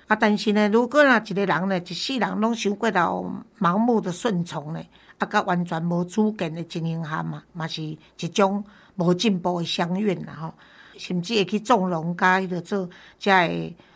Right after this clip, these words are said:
有权的人变做独裁者嘛吼，啊，互家己一世人袂当翻身吼，嘛是有可能啦。亲像有足侪家庭内面的暴力事件吼，啊，甲遮的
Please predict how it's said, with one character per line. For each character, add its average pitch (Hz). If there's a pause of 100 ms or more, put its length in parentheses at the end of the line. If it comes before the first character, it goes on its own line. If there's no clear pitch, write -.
(160)
有 175
权 185
的 180
人 170
变 180
做 180
独 175
裁 170
者 160
嘛 147
吼， 147 (440)
啊， 175
互 170
家 160
己 151
一 -
世 160
人 151
袂 147
当 170
翻 160
身 175 (300)
吼， 156 (240)
嘛 160
是 160
有 160
可 196
能 170 (140)
啦。 170 (140)
亲 190
像 185
有 180
足 185
侪 180 (420)
家 175
庭 175
内 170
面 170
的 180
暴 196
力 202
事 185
件 170
吼， 165 (260)
啊， 180
甲 175 (320)
遮 226
的 185